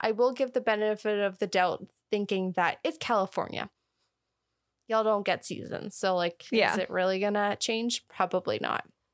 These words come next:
Speaker 1: The other fact is that this was the last film that James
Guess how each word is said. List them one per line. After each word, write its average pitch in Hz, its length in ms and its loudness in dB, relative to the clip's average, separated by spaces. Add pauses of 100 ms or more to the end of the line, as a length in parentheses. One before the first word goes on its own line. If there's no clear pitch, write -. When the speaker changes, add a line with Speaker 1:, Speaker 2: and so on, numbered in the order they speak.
(260)
Speaker 1:
The - 200 -4
other 311 260 2
fact 247 340 0
is 233 220 2
that - 320 0 (240)
this 240 400 2
was 349 240 2 (420)
the 226 140 0
last 202 640 2
film 185 440 2 (140)
that 180 180 2
James 214 520 0